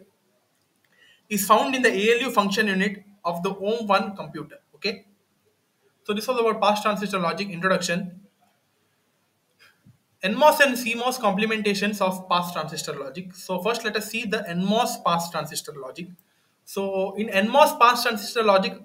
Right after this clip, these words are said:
uh, as, uh, the name intends, N mos. So here the N mos transistors are used. Uh, here you could see the diagram here. So this is used to, to build one, uh, a simple four is to one MUX.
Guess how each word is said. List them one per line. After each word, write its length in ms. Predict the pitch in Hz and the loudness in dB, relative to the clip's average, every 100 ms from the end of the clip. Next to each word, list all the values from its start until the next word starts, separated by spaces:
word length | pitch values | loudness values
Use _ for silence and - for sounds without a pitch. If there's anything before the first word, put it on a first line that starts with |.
| - | -4
uh, 180 | 165 160 | -4 0
as, 280 | 190 214 226 | 0 2 0
uh, 100 | 185 | 0
the 180 | 175 | 0
name 240 | 175 202 220 | 0 0 -2
intends, 540 | 202 190 208 202 - _ _ _ _ | 2 2 2 -4 -14 _ _ _ _
N 140 | 175 | -2
mos. 420 | 202 175 190 - - | 2 2 0 -4 -2
So 280 | 185 185 180 | 0 0 0
here 260 | 190 214 233 190 | 0 0 2 4
the 160 | 190 | 4
N 100 | 175 | 4
mos 200 | 196 214 | 0 0
transistors 520 | 202 175 185 - 175 | 0 0 -2 -6 -6
are 140 | 175 147 | -4 -4
used. 240 | 170 190 - _ _ _ _ _ - | -6 -10 -14 _ _ _ _ _ -6
Uh, 160 | 151 | -4
here 320 | 147 196 247 | 0 2 2
you 140 | 196 202 | 0 -4
could 180 | 202 202 | -6 -6
see 120 | 254 | 0
the 120 | 226 | 4
diagram 400 | 185 196 214 214 | 8 8 6 2
here. 140 | 196 | 2
So 160 | 202 196 | 0 -4
this 180 | 180 180 | -6 -6
is 180 | 240 208 | -4 -2
used 280 | 226 214 | -2 -4
to, 200 | 202 185 180 | -10 -12 -8
to 80 | 208 | -2
build 320 | 180 220 233 | 2 2 2
one, 300 | 196 190 190 | 0 2 2
uh, 240 | 170 160 - - _ _ | 0 0 -6 -20 _ _
a 120 | 147 | -12
simple 400 | 143 208 214 247 | -6 -4 -2 -2
four 320 | 202 208 233 | -2 2 2
is 100 | 240 | 2
to 80 | - 214 | 0 2
one 180 | 190 | 2
MUX. 380 | 170 175 - - | 0 -4 -8 -14